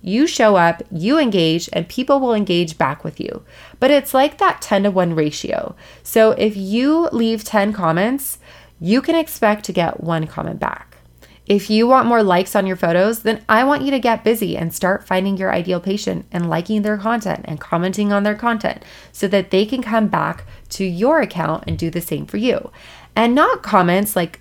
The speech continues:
"good" or "love this." I want you to leave meaningful comments on people's pages, meaningful comments that are four or more words.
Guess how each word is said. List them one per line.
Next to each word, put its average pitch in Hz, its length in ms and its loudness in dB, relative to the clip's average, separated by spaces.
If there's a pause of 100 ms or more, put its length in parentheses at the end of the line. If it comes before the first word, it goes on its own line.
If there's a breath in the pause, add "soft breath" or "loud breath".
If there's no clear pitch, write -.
"good" 208 600 2
or 180 440 2
"love 190 420 0
this." - 320 -4 (220)
I 285 80 2
want 320 240 0
you 233 120 0
to 233 80 2
leave 202 300 -2
meaningful 196 680 -2
comments 160 480 -4
on 160 180 -4
people's 156 360 -6
pages, - 500 -10 (280 loud breath)
meaningful 262 580 2
comments 185 480 -2
that 170 100 -2
are 165 240 -4
four 180 280 4
or 170 140 -2
more 156 260 -2
words. - 460 -8